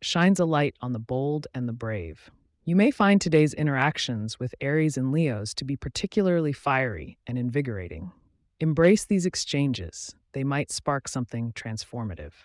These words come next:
And let's talk about your financial landscape. With Mercury navigating through the practical sign of Taurus,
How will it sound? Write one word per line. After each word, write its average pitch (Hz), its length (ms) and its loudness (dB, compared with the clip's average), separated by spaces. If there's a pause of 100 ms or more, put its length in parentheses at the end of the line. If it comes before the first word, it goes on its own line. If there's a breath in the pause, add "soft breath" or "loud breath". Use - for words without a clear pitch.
(340)
And 156 100 2
let's 220 220 4
talk 240 260 2
about 185 220 4
your 135 80 -2
financial 131 500 0
landscape. 104 640 -6 (720)
With - 180 -4
Mercury 165 440 2
navigating 143 600 2
through 127 200 -6
the 123 60 -6
practical - 500 -2
sign 127 260 -2
of 104 140 -8
Taurus, - 580 0